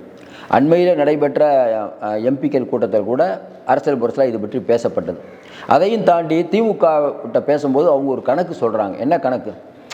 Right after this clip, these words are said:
"சார், கடைசி இப்ப வந்து விஜய் ஃபேக்டர் ஒர்க் அவுட் ஆகும் சார். இப்ப வந்து விஜய்ன்னு எல்லாம் சொல்றாங்க, மக்கள் கூட்டம் கூடும்."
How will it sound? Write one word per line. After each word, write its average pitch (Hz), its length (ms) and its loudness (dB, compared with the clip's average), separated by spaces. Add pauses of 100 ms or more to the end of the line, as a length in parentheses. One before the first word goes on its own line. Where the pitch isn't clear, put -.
(160)
"சார், 151 220 2
கடைசி 143 340 2
இப்ப 143 240 2
வந்து 147 180 0
விஜய் 147 260 0
ஃபேக்டர் 139 260 0
ஒர்க் 131 180 0
அவுட் 135 220 -2
ஆகும் 123 180 0
சார். 110 420 0
இப்ப 95 140 -6
வந்து 113 160 0
விஜய்ன்னு 123 320 0
எல்லாம் 123 260 0
சொல்றாங்க, 123 520 0
மக்கள் 120 320 -2
கூட்டம் 120 300 -2
கூடும்." 120 360 0